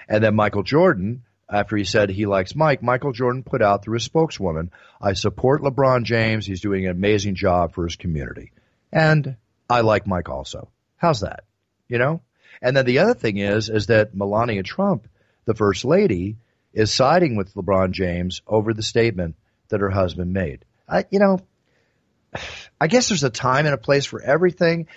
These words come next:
but then it also comes down to, and even maybe as the, as the president of the United States in a situation like this, when you're furthering the education of children, which is an important role for all of us to support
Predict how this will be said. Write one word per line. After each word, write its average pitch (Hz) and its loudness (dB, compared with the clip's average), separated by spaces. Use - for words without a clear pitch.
but 156 0
then 208 4
it 196 2
also 160 2
comes 117 -6
down 120 2
to, 120 2
and 110 -2
even 147 0
maybe 117 4
as 104 2
the, 98 -2
as 104 0
the 104 -10
president 110 0
of - -2
the 101 0
United 98 -2
States 110 -4
in 104 -8
a 92 -8
situation 110 -6
like 98 -2
this, 139 -6
when 131 4
you're 131 4
furthering 185 4
the 120 4
education 127 0
of 87 -4
children, 98 -2
which 110 0
is 101 2
an 101 2
important 113 0
role 107 4
for 110 -4
all 156 2
of 110 0
us 92 -4
to 90 -8
support 95 0